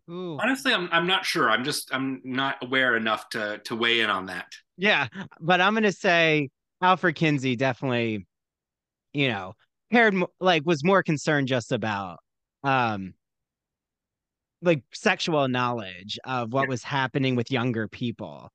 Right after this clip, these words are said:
Speaker 1: especially younger men, and
Speaker 2: Mm-hmm.
Speaker 1: all sexualities. But I would say I think he was more concerned, more interested, I shouldn't say concerned, more interested in straight sex, uh, um, straight sexual encounters.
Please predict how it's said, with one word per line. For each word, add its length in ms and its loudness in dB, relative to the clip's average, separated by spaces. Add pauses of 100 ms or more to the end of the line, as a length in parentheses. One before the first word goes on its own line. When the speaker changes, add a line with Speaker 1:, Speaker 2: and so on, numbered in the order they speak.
(360)
Speaker 1:
especially 400 2
younger 360 0
men, 480 -8 (320)
and 160 2
Speaker 2:
Mm-hmm. 120 -4
Speaker 1:
all 360 4 (180)
sexualities. 1080 -4 (340)
But 80 0
I 80 4
would 140 0
say 260 4
I 80 0
think 220 2
he 60 2
was 140 0
more 200 0
concerned, 640 -2 (340)
more 220 4
interested, 560 0
I 60 -8
shouldn't 260 -2
say 120 -4
concerned, 480 -12 (220)
more 180 4
interested 520 0
in 100 -2
straight 400 -2
sex, 320 -10 (240)
uh, 220 -2 (800)
um, 440 -2 (880)
straight 520 0
sexual 560 -2
encounters. 720 -14